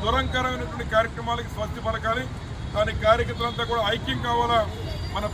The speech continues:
బాధ్యత మన ప్రాంతాన్ని, మన దేశాన్ని కాపాడుకుని చక్కగా ముందుకు నడిపించుకోవాలన్న బాధ్యత మనందరిపైన కూడా ఉంది కనుక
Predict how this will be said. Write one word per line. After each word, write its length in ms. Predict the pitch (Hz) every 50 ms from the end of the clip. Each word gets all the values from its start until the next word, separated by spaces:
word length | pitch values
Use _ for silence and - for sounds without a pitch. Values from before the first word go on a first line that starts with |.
| - 202
బాధ్యత 360 | 220 247 247 226 262 254 262 262 254
మన 100 | 262 247 240
ప్రాంతాన్ని, 500 | 233 226 233 247 262 - 247 240 240 262 262 262
మన 120 | 247 240 233 -
దేశాన్ని 460 | 240 240 226 - 240 240 - - 269 - - - - - - - - - - - -
కాపాడుకుని 560 | - 220 247 - 254 247 254 - 226 247 269 294 311 - - - - - - - -
చక్కగా 340 | 226 220 - 254 254 262 262 247
ముందుకు 220 | 233 240 247 254 247 233
నడిపించుకోవాలన్న 560 | 233 226 254 262 269 - 240 247 233 240 233 220
బాధ్యత 340 | 226 247 254 247 262 - 269 254 233 214 - - - - - - - - -
మనందరిపైన 600 | - 202 214 240 269 277 277 - 262 262 262 262 247 269
కూడా 120 | 254 247 247 247
ఉంది 140 | 247 240 247 247
కనుక 180 | 240 233 -